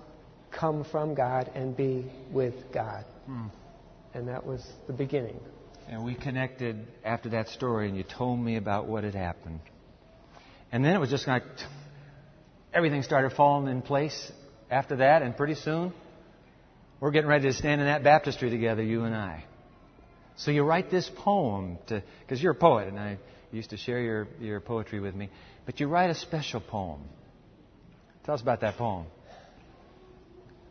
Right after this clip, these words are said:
Speaker 1: I wanted to, to do my testimony, and it came out in, in poetry form. But I'm still struggling with this cross.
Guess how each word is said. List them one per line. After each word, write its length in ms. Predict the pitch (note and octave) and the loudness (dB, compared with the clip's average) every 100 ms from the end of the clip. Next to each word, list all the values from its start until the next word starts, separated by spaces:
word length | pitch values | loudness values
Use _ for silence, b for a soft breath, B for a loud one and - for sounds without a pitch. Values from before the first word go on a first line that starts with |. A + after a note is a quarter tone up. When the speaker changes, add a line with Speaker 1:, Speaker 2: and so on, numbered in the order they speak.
| - - - - - - - | -20 -20 -20 -20 -20 -20 -4
Speaker 1:
I 60 | D3 | 4
wanted 320 | D#3 F3+ F3+ | 6 6 4
to, 440 | F3 E3 D3+ - - | 4 4 4 0 -4
to 80 | D3+ | 2
do 80 | D#3+ | 4
my 120 | D3 | 4
testimony, 680 | C#3+ E3 - C#3 B2+ B2+ A#2 - - - - | 4 2 2 -4 -4 -4 -8 -12 -20 -18 -8
and 140 | B2+ | -6
it 120 | C3 | -6
came 200 | - D3 | -2 0
out 180 | D3 D3 | 2 2
in, 260 | D3 C3 D#3 | 0 -2 -6
in 120 | B2 | -6
poetry 420 | - D#3+ D#3 C#3+ A#2+ | 0 2 2 -2 -4
form. 240 | D3+ C#3+ C3 B B B B B - - - - | -2 -2 -4 B B B B B -20 -20 -20 2
But 100 | D#3 | 8
I'm 100 | D#3 | 8
still 260 | - G#3+ G3 | 8 6 6
struggling 680 | - - G3+ F#3 D3+ C3 | 6 12 12 12 6 4
with 200 | C#3 C#3 | 2 0
this 320 | - C#3+ - - - | -2 -4 -6 -12 -14
cross. 640 | - - D#3+ G2 - - | -6 4 4 4 -4 -8